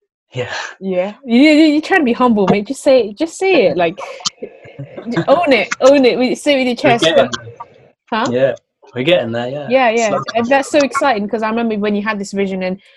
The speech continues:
Speaker 2: what I said in the start of the podcast where I was like, "Yeah, like, we have those weekly catch-ups. Like, this is what we
Speaker 1: Yeah.
Speaker 2: talk about." Nad talks about Koala Tech, I talk about Social Sundays, and we had a very good, like, accountability kinda, you know,
Speaker 1: Yeah.
Speaker 2: meetings where we talk to each other about our goals and things we wanna achieve. And I think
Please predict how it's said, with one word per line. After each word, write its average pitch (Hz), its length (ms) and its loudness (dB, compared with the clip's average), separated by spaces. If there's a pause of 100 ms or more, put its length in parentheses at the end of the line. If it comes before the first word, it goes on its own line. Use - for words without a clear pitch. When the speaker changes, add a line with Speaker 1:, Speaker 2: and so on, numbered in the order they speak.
(260)
Speaker 2:
what 220 120 0
I 208 80 4
said 208 300 -4
in 202 60 -2
the 190 60 -4
start 190 220 -4
of 190 60 -4
the 190 120 -10
podcast - 460 -6
where 180 100 -2
I 180 60 0
was 180 140 -4
like, 175 220 -6
"Yeah, 262 200 -2
like, 214 160 -4 (160)
we 214 160 -4
have 208 180 -6
those 196 160 -4
weekly 196 240 -8
catch-ups. - 480 -8
Like, 185 180 -6 (460)
this 226 140 -2
is 233 80 -6
what 190 80 -2
we 196 60 -2
Speaker 1:
Yeah. - 40 -10
Speaker 2:
talk 269 180 -4
about." 185 280 0
Nad 190 260 -4
talks 202 180 -12
about 185 180 -8
Koala 196 280 -4
Tech, 190 220 -14
I 185 100 -4
talk 196 160 -12
about 190 160 -6
Social 185 240 -10
Sundays, 185 480 -4
and 175 180 -6 (800)
we 196 60 -14
had 208 120 -2
a 196 40 -2
very 208 300 0
good, 196 180 -2
like, 185 220 -4 (260)
accountability 202 960 -4
kinda, 180 400 -4 (380)
you 196 100 -6
know, 185 80 -2
Speaker 1:
Yeah. 196 60 0
Speaker 2:
meetings 190 440 -4
where 185 180 -2
we 185 240 -6 (160)
talk 202 260 -8
to 214 100 -8
each 190 120 -8
other 190 120 -2
about 185 220 -4
our 180 100 -6
goals 196 320 -2
and 185 100 -10
things 190 160 -8
we 190 60 -8
wanna 180 100 -8
achieve. 190 300 -6
And 185 100 -4
I 185 40 -6
think 202 300 -6